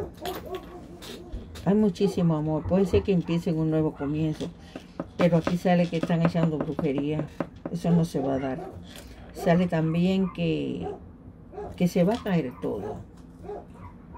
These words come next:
Y sale que esa persona o tú está muy, muy triste, eh, como que no se le da nada, como que,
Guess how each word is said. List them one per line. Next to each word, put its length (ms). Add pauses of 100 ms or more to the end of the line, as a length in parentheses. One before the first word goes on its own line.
(640)
Y 140
sale 500
que 460
esa 200
persona 880
o 40
tú 340 (720)
está 580
muy, 540
muy 380 (120)
triste, 640 (580)
eh, 460 (140)
como 260
que 140
no 160
se 160
le 180
da 160
nada, 540
como 440
que, 460